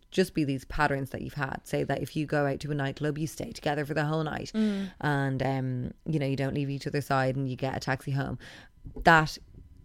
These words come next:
Speaker 1: could have been great for however long it worked for, but
Speaker 2: Yeah.
Speaker 1: then one person could be like, "Actually, I kinda wanna do my own thing when I go out, and I might wanna hook up with a guy," or whatever, you know.
Speaker 2: Yeah,
Speaker 1: And you
Speaker 2: or
Speaker 1: want
Speaker 2: just go
Speaker 1: more,
Speaker 2: home.
Speaker 1: like, yeah, exactly. You just kinda
Speaker 2: I think when you get older, you get,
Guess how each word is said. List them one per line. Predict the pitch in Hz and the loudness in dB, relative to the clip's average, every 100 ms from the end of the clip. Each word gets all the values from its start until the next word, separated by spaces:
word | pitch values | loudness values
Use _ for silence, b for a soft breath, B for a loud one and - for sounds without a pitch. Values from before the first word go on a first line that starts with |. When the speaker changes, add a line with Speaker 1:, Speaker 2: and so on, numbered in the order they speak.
| - | -2
Speaker 1:
could | - | 2
have | 151 | 4
been | 147 | 4
great | 147 165 156 | 4 4 4
for | - 156 147 139 | 2 2 4 4
however | 135 147 143 147 | 2 2 2 2
long | 139 139 | 2 0
it | 139 | -2
worked | - 156 147 | 2 2 2
for, | - 143 139 | -2 -2 0
but | 147 | 0
Speaker 2:
Yeah. | |
Speaker 1:
then | 175 151 - 165 165 165 | 2 2 2 -2 -6 0
one | 165 156 | 2 4
person | 160 156 151 | 2 0 -2
could | 135 | -2
be | |
like, | 143 - - | -4 -4 -6
"Actually, | - - 160 160 160 160 - | -8 -6 0 2 2 0 -2
I | - - - - | -2 0 -2 -2
kinda | 156 147 143 143 | -2 0 0 0
wanna | 139 143 | 0 -2
do | 139 147 | 0 0
my | 143 139 | 0 0
own | 139 | -2
thing | 147 | -2
when | 139 | -2
I | 135 | -2
go | 135 | 0
out, | 135 135 139 | 0 0 0
and | 135 | -2
I | 131 | -4
might | 127 127 131 | -4 -4 -4
wanna | 139 139 | -2 -2
hook | 139 139 | -2 -4
up | |
with | - | -4
a | 147 | -4
guy," | 135 135 | -2 -2
or | 131 | 0
whatever, | 143 151 | 0 2
you | 180 | 4
know. | 165 131 B B B - | 4 2 B B B 0
Speaker 2:
Yeah, | 160 | 4
Speaker 1:
And | |
you | 165 | 6
Speaker 2:
or | 156 | 6
Speaker 1:
want | 165 | 6
Speaker 2:
just | - | 6
go | 165 | 4
Speaker 1:
more, | 160 151 147 | 6 6 4
Speaker 2:
home. | |
Speaker 1:
like, | 147 143 - - _ - - - - - - - | 4 0 -4 -10 _ -14 -14 -16 -20 -18 -12 6
yeah, | 196 | 8
exactly. | 156 139 170 156 | 10 8 6 4
You | 139 | 0
just | 143 170 | 0 0
kinda | 180 165 143 B B | 4 4 4 B B
Speaker 2:
I | 202 | -2
think | 240 | 2
when | 240 233 | 4 4
you | |
get | 202 196 | 4 2
older, | 180 175 180 | 4 4 2
you | 175 170 | -2 0
get, | 170 160 151 | 0 2 2